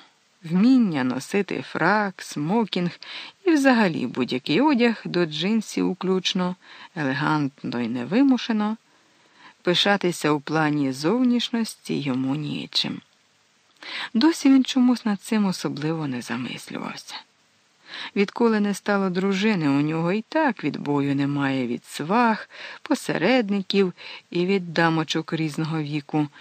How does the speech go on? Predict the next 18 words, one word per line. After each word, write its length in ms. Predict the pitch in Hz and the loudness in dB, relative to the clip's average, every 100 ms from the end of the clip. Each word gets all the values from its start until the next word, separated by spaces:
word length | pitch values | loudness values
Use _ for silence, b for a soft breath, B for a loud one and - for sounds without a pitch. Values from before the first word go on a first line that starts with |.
| B B B | B B B
від 200 | 165 170 | 0 0
немовлят 640 | 160 160 156 147 160 160 - - | 2 0 0 0 0 -2 -6 -6
і 80 | 165 | -2
школярок 1040 | - - 175 147 135 139 139 - - - | -2 0 0 0 -2 -4 -8 -10 -18 -16
до 200 | - 151 | -6 -4
ровесниць, 720 | 147 143 220 277 - 135 - B B B | -4 -2 -2 -2 -2 -4 -4 B B B
яким 420 | 180 170 - 294 233 | -2 -2 2 4 4
настільки 680 | 185 - - 294 - - | 2 -4 -4 -2 -2 -2
до 180 | 139 160 | -2 -2
смаку 540 | - 165 156 143 156 143 | -4 -4 -4 -4 -4 -2
його 380 | 147 143 151 | -2 -2 -2
мільйони. 760 | 147 151 156 147 147 127 127 135 b b b _ _ _ _ 226 | -2 -2 -4 -4 -2 -2 -2 -4 b b b _ _ _ _ 0
В 100 | 240 | 2
доларовому, 760 | 220 160 135 131 131 131 139 | 4 4 0 -4 -4 -2 -4
звичайно, 520 | 147 156 - 117 123 | -4 -4 -4 -4 -4
еквіваленті 720 | 131 - 196 196 127 - - | -6 -2 -2 -2 -4 -8 -10
в 60 | 139 | -8
купонах 600 | 170 156 165 165 160 | -6 -4 -2 -2 -4